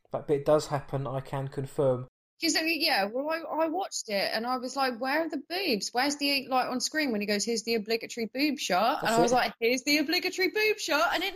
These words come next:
Speaker 2: never
Speaker 1: <laughs>
Speaker 2: happened, and I was like, "Where are all the tits?"
Speaker 1: And it's just Michael Myers
Speaker 2: Not that I'm,
Speaker 1: standing
Speaker 2: like,
Speaker 1: there.
Speaker 2: you know, a massive pervert, but I just, I knew that they were supposed to be
Speaker 1: Liar.
Speaker 2: there, and they weren't there.
Speaker 1: So you were on boob watch?
Speaker 2: Yeah, I felt, I, I felt quite,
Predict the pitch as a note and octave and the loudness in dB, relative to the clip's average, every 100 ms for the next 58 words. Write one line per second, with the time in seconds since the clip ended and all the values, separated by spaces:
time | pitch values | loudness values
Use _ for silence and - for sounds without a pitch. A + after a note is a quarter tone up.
0 | A#4+ B4+ B4+ C5 F#5 - C5 C4 A3+ E4 | -2 2 2 2 0 2 2 2 -2 -4
1 | A#4+ A#4+ B4 A4 A4 A4+ A4+ A#4 A#4 B4 | -4 -2 -4 -2 0 0 0 -2 -6 -12
2 | - E5+ G5 - - C#3 D#3 D3+ D3 C#3+ | -4 -2 0 -2 -6 -6 -4 0 0 0
3 | C#3+ C#3 C3 B2+ C#3 C3+ C#3 C3 A#2+ B2 | 2 4 4 2 2 4 4 4 4 4
4 | A2+ F3+ G#3+ A#3 B3 A#3+ - A3+ - C4+ | 4 0 -6 -6 -6 -6 -10 -8 -2 2
5 | C#4+ F#3+ E3+ - - G#3 F3 G#3+ G#3 - | 2 2 0 0 -4 -2 0 0 -2 -4
6 | B3+ A#3+ B3+ B3+ G#3+ - A3+ G#3+ G#3 - | -2 2 2 2 0 0 0 0 -6 -4
7 | A3 G#3 G3+ G#3+ A3+ D#3+ D3 E3 - F#3 | -4 -2 0 0 2 2 2 -2 -6 -4
8 | F#3 F3 F#3 A3 D4 - _ - - D3+ | -2 -2 0 0 -2 -10 _ -14 -6 2
9 | D3+ C#3 C#3+ F3 - A2+ - - - _ | 4 2 0 -4 -2 -4 -6 -10 -14 _
10 | _ _ A4 A4+ G#3+ E3+ F#3 - A#3 G3 | _ _ 0 2 4 4 2 0 0 0
11 | - G3 - _ A3 - G3 - G3 F#3 | -2 -6 -10 _ -16 -10 -10 -2 -2 -2